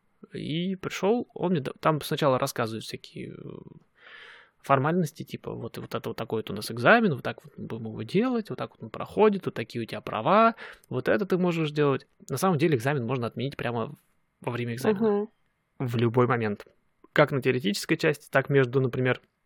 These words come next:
Speaker 1: наземным и полетом, так и во время полета. Это важно. Я не знаю, <laughs> насколько это важно людям, которые нас сейчас слышат,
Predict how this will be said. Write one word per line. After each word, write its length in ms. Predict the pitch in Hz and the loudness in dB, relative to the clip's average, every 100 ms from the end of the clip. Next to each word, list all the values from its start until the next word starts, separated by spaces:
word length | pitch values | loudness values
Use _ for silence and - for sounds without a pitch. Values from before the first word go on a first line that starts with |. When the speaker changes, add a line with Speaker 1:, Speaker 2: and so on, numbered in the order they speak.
| _ _ _ _ _ - | _ _ _ _ _ -2
Speaker 1:
наземным 380 | 131 117 123 117 | 0 4 4 2
и 100 | 107 | 0
полетом, 480 | - 123 180 175 165 - - - - | 2 4 4 4 0 -6 -14 -14 -4
так 200 | 127 - | -4 0
и 40 | 127 | 2
во 80 | 113 | 6
время 220 | 143 135 | 6 4
полета. 400 | 110 127 135 113 _ _ _ _ _ - | 2 2 2 -4 _ _ _ _ _ -4
Это 240 | 131 - | -2 0
важно. 500 | 107 120 143 127 104 - | 2 4 4 4 -2 0
Я 100 | 123 | 0
не 60 | 123 | 2
знаю, 320 | 135 127 117 | 4 4 4
<laughs> 20 | |
насколько 320 | 123 147 135 | 4 4 4
это 80 | 127 | 6
важно 200 | 131 123 | 6 4
людям, 220 | 127 120 110 | 2 2 -2
которые 260 | - 113 | -2 0
нас 120 | 113 - | 0 -2
сейчас 200 | 117 - | -6 -4
слышат, 400 | 131 123 - | -4 -2 -4